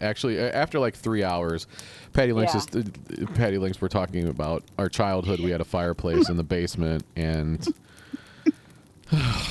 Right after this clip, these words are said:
Speaker 1: just, it, it just had, it had this big blower on it that, you know, oh, it'd heat up the whole basement, but
Speaker 2: It'd
Speaker 1: except
Speaker 2: heat up
Speaker 1: it,
Speaker 2: the whole basement.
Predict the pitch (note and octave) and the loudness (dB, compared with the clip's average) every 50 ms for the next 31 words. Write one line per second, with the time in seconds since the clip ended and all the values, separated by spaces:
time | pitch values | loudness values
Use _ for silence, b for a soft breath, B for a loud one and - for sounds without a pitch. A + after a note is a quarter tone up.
0 | B B B - - - - - G2+ F#2+ - F#2 F#2+ - F#2+ F2 - - F2+ E2+ | B B B -8 -8 -8 -8 -6 -6 -4 -4 -4 -2 -2 -4 -4 -2 -4 -2 -2
1 | E2+ E2 - - G#2 G#2 G#2 A#2 B2 A2 G2+ G2+ F#2 F2 A2 F#2+ F2+ F2 F2+ F2+ | -2 -4 -2 -2 -2 0 2 2 2 0 0 -4 -2 -2 -2 -4 -2 -2 0 2
2 | F#2+ G2 G2+ G2 F#2+ F2 E2+ E2 E2 E2 D#2+ E2 D#2 - E2 D#2+ - - E2+ E2+ | 2 4 4 4 2 2 2 0 0 0 0 0 -2 0 -2 -2 -2 -2 -2 0
3 | E2 D#2 E2+ B2 F#3+ G#3+ E3+ G#2 F#2 F2+ F#2+ B2 A#2+ B2+ A#2+ - A#2 A#2 B2 A#2+ | 0 0 0 0 2 2 2 2 2 2 0 2 2 2 2 2 2 2 2 2
4 | G#2 B2 B2+ D3 D#3+ - - F2+ E2+ - - F2+ F2+ F2+ E2 - - A#3 G3+ F3 | 2 2 0 0 0 0 -2 -2 -2 0 -2 0 0 0 0 0 0 2 6 8
5 | A3 A#3 A3+ A3 - - - G3 G3 G#3+ G#3 G#3+ G3+ - - D#3 C3 - | 8 10 10 8 6 4 0 0 2 4 4 4 2 4 2 2 2 2